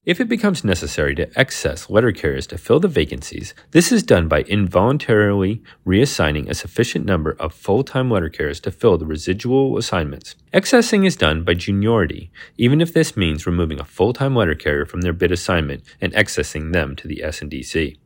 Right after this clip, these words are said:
The only exception to this rule involves those letter carriers serving as shop stewards. In accordance with Article seventeen, Section three, letter carriers serving as shop stewards may not be involuntarily reassigned.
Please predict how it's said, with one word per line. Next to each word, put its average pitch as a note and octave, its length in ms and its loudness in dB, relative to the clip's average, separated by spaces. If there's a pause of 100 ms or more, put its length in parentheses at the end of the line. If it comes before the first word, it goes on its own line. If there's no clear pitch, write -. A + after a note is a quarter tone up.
(140)
The D3 120 8
only D#4 200 8
exception - 440 2
to F2+ 60 -8
this F2 240 -4
rule D#2+ 360 0
involves F#2+ 500 -2
those C3+ 320 4
letter D#2+ 200 4
carriers D2+ 380 -4
serving G2+ 380 2
as G#2 100 -6
shop D2 300 -6
stewards. F2 500 0 (220)
In C3 80 2
accordance F3+ 400 4
with G#3+ 100 0
Article C3 360 2
seventeen, D3+ 580 0
Section G2 380 -4
three, D#2 440 -2
letter B2+ 260 2
carriers C3+ 380 2
serving G#2+ 540 0 (180)
as - 80 -4
shop A#2+ 300 0
stewards D2+ 500 -2
may E2 100 -4
not F2+ 360 0
be A#2+ 240 -2
involuntarily D#2 840 -4
reassigned. E2+ 680 -2